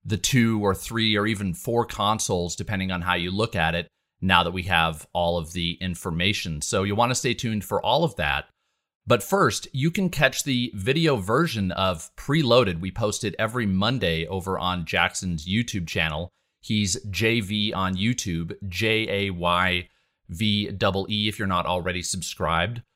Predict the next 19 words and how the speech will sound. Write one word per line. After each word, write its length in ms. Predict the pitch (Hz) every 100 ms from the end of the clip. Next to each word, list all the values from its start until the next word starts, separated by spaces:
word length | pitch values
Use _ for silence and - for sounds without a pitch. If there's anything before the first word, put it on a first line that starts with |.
| _ _
Or 300 | 123 170 151
if 180 | 131 143
you'd 140 | 135
prefer 380 | 143 139 143 139
to 260 | - 127
listen, 480 | 104 120 185 - 98
you 100 | 101
can 180 | 107 113
catch 280 | - 120 -
the 180 | 113 -
audio 340 | 107 175 160
version 380 | 87 92 85 90
of 160 | 90 85
the 80 | 82
podcast 720 | 78 78 78 107 90 92 -
over 300 | 104 104 107
on 300 | 98 95 95 -
Apple 300 | 104 151 127
Podcasts, 840 | 127 127 120 120 120 117 - -